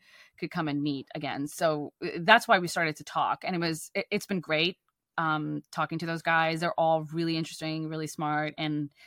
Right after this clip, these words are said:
I enjoy our conversations. Um, I'm sad <laughs> that we, you know, were not able to have them before because of just where we landed on issues. But anyway, this last one was about Israel and Ga-, I-, Israel and, um, Palestine, like, the conflict, and it was the most tense one that we've had so far because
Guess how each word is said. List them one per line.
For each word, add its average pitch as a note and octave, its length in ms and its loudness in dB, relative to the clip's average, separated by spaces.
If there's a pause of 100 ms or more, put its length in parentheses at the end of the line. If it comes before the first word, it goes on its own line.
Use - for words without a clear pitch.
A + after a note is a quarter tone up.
(260)
I F3 100 0
enjoy D#3 360 0
our D3+ 160 4
conversations. D3+ 920 -4 (520)
Um, C#3+ 560 0 (100)
I'm E3+ 160 0
sad F3+ 560 8
<laughs> - 0 -
that A3 200 8
we, F3 600 0
you F3+ 100 -2
know, D#3 200 4
were D3+ 440 0 (200)
not E3 320 4
able E3 280 0
to G#3+ 100 8
have A3 220 4
them A3+ 120 2
before A#3 640 -6
because F#3 280 -6
of F#3 60 -8
just F#3 160 -10
where G3 160 -4
we G#3 120 -4
landed G#3 260 -4
on G#3+ 160 -4
issues. G#3+ 240 -8 (340)
But F#3 120 -2 (640)
anyway, G#3+ 220 2
this F3+ 180 -2
last A3 280 0
one D#3+ 140 0
was D#3 120 -2
about D3+ 300 2
Israel E3 320 -4
and D3 120 0
Ga-, D#3 200 -2 (120)
I-, F3 200 -6
Israel E3 340 -2
and, D3 300 -2
um, C#3 180 -4
Palestine, - 540 -10
like, D3+ 120 -10
the - 60 -10
conflict, - 560 -8
and E3 160 -4
it D#3+ 60 -2
was E3+ 100 -4
the E3 80 -4
most E3 240 -4
tense D#3 280 -6
one D3+ 160 -4
that D3 100 -8
we've C#3 140 -10
had C#3 200 -4
so - 140 -10
far E3+ 300 2
because C#3+ 520 -8